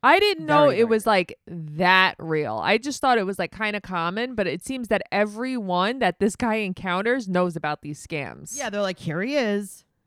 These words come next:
Speaker 1: Right. And he's, uh, like, the, the man is basically like, "I like him. I feel bad for him, but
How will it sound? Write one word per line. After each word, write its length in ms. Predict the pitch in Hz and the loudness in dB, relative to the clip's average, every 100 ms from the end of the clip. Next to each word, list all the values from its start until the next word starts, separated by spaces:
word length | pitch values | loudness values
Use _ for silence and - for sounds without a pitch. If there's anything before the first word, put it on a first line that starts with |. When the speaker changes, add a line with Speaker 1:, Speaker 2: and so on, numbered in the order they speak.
| _ _ - | _ _ -4
Speaker 1:
Right. 380 | 185 247 233 156 | 4 6 6 2
And 220 | 196 208 | 0 2
he's, 320 | 202 214 190 | 0 0 -2
uh, 220 | - 185 - | -2 0 0
like, 220 | 170 170 | 0 -2
the, 320 | - 170 160 170 | 0 2 2 2
the 80 | 185 | 0
man 220 | 190 196 | 0 0
is 100 | 190 | -2
basically 360 | 196 202 - 196 | -2 -2 -2 0
like, 220 | 170 156 | 0 0
"I 120 | 165 160 | 0 2
like 260 | 214 262 | 2 2
him. 120 | 254 | 0
I 120 | 214 156 | -2 -2
feel 200 | 175 151 | -2 -2
bad 360 | 185 226 233 | 0 2 2
for 160 | - 240 | -2 -4
him, 340 | 233 233 233 | -2 -4 -2
but 240 | 190 165 | 0 0